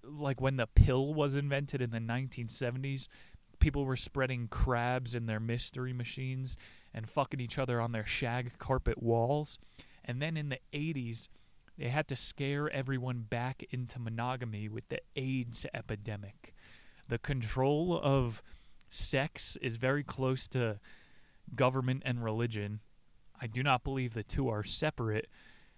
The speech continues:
The government couldn't <laughs> dream to rearrange monogamous norms the way that big tech currently is. There's a fifty percent divorce rate now.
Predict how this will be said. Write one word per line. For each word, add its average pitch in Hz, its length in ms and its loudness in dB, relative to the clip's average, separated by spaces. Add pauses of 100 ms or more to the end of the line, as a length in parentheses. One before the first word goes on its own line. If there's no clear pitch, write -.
(140)
The 139 120 4
government 151 580 2
couldn't 139 460 4 (400)
<laughs> 139 400 4
dream 131 920 2 (540)
to 139 140 6
rearrange 123 640 2
monogamous 117 640 0
norms 120 340 -2
the 113 120 -2
way 110 140 2
that 113 260 0
big 120 300 -2
tech - 400 -6
currently 117 600 -4
is. 110 440 -6 (380)
There's 113 140 -4
a - 40 -14
fifty 131 340 -2
percent 123 480 2
divorce 113 480 0
rate 135 220 -2
now. 135 320 -2